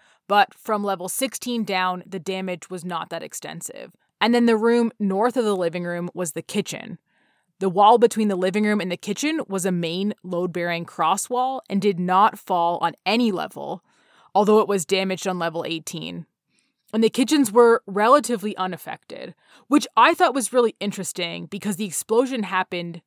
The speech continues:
in the kitchen, from what I can tell. And so I thought it was interesting that the wall between the kitchen and the living room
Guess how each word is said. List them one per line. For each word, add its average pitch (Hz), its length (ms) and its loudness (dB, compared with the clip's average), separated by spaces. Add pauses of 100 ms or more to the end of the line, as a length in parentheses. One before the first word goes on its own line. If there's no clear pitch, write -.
(240)
in 277 180 0
the 220 80 2
kitchen, 170 460 -8
from 175 200 -10
what 160 120 -8
I 202 140 0
can 202 180 -6
tell. 165 460 -8 (340)
And 190 140 -6
so 214 100 2
I 190 100 0
thought 277 200 0
it 294 60 -2
was 202 160 2
interesting 208 480 -4
that 180 100 -8
the 180 80 -6
wall 175 300 0
between 185 260 -6
the 175 80 -8
kitchen 220 320 -4
and 208 100 -2
the 175 80 -6
living 208 360 0
room 160 360 -8